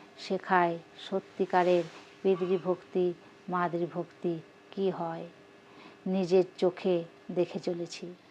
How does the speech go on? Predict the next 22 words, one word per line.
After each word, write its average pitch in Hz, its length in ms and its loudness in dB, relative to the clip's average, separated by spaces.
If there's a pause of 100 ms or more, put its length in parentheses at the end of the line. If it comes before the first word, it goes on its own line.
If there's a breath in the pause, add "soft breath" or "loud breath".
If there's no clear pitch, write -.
(220 loud breath)
তাই 226 300 8
তো 254 120 8
জীবনে 226 500 4
দীক্ষার 208 520 0
পর 202 420 8 (280)
আচার্য 196 520 2
সঙ্গ 180 480 -2
করা 190 300 4 (200)
খুবই 214 420 0
জরুরি। 170 520 4 (480 loud breath)
এতে 185 260 2
করে 180 400 6 (320 loud breath)
আমি 196 360 2
আমার 185 400 2
জীবনের 180 520 2
করণীয়গুলো 185 1000 4 (420 loud breath)
আরও 202 440 4
থেকে 196 300 2
আরও 190 360 8
বেশি 180 340 2
করার 185 380 4
জন্য 175 400 0